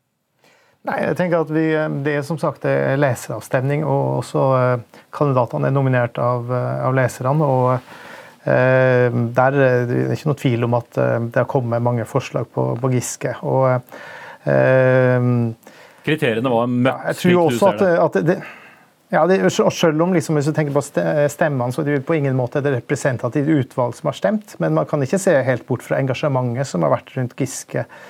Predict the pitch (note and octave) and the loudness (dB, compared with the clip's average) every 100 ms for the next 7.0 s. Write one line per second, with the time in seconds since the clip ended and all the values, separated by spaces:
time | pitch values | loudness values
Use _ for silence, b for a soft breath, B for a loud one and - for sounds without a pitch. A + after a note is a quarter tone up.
0 | B B B - - C3+ C3 B2+ - C#3 | B B B -2 0 2 2 0 -2 -2
1 | A2+ - B2+ - C3+ B2+ B2+ B2 C3 - | -2 -2 -6 -4 -4 -2 -2 -4 -6 -8
2 | B B B B - C#3 - - C#3+ C3+ | B B B B -8 -6 -4 -2 0 0
3 | D3+ A#2+ - b b b b b b _ | -2 -2 -10 b b b b b b _
4 | C3+ B2+ A#2+ B2+ E3+ A#3 - - - G#2+ | -2 -2 -2 -6 -4 -2 -2 -6 -6 -2
5 | A#2+ D#3 D#3+ D#3+ A#2 B2 C#3+ - B2+ - | -2 0 0 0 -2 -4 -6 -6 -10 -6
6 | C#3 C#3 C#3 - G3 F3 D3+ D#3 D#3+ | -6 -4 -6 -6 -8 -6 -6 -8 -10